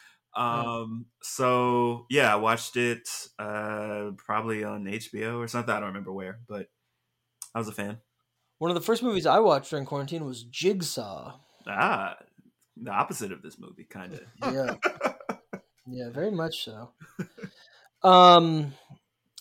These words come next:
Speaker 1: all right, I really, really enjoyed this movie. I, I found it colorful. I found it well animated. I thought the action scenes were crisp. I loved how they animated the camera angles and the editing styles to match,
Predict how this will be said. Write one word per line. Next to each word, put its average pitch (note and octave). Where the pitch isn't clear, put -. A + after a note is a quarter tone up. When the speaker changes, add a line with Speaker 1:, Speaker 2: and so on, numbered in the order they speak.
Speaker 1:
all A3
right, C4
I G3
really, A#3
really E3+
enjoyed B2+
this -
movie. -
I, F#3
I E3
found D#3
it -
colorful. A3+
I -
found C#3+
it A#2+
well G#2+
animated. G3+
I D3
thought D3+
the B2+
action F3+
scenes F3+
were E3+
crisp. -
I D3+
loved D#3
how F3
they D3+
animated D#3
the D3
camera F#3+
angles F#3+
and D3+
the C#3+
editing D#3+
styles D#3
to C#3
match, C#3+